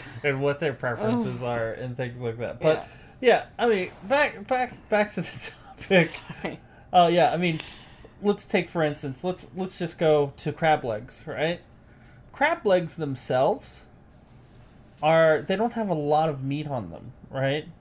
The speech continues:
Speaker 1: It seems like a very expensive food. But when bought frozen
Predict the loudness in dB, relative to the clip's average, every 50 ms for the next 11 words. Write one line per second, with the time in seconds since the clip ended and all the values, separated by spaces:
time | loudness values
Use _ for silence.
0 | -20 -20 -20 -20 -20 -20 -20 -8 -4 -4 -4 -4 -6 -10 -10 -6 -4 -2 -2 -2
1 | -2 0 0 0 0 -2 -4 0 0 0 2 0 -2 -4 -6 -12 -10 -6 -4 -4
2 | -4 -6 -8 -10 -12 -12 -12 -12 -10 -8 -8 -6 -8 -10 -14 -16 -20 -20 -20 -20
3 | -20 -20 -20 -20 -20 -20 -20 -20 -20 -20 -20 -20 -20 -20 -6 2 4 6 6 6
4 | 4 0 -8 -16 -18 -10 -4 -2 -2 0 0 2 2 2 2 0 -6 -12 -8 -2
5 | 0 2 2 2 0 -2 -2 -4 -4 -4 -6 -8 -12